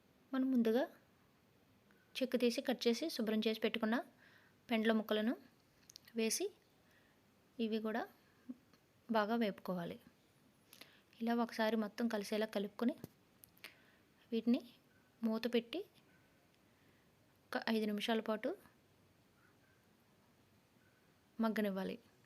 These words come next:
ఈ ముక్కలు బాగా మగ్గేలోపు మనం మసాలా కోసం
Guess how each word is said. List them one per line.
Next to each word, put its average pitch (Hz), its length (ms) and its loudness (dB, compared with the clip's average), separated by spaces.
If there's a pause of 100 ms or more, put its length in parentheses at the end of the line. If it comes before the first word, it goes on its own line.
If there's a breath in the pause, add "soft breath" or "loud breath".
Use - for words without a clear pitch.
(1600 loud breath)
ఈ 247 180 2
ముక్కలు 240 300 4
బాగా 220 240 2
మగ్గేలోపు 208 500 -2 (1040)
మనం 226 160 0 (1400)
మసాలా 220 360 -2
కోసం 240 240 -4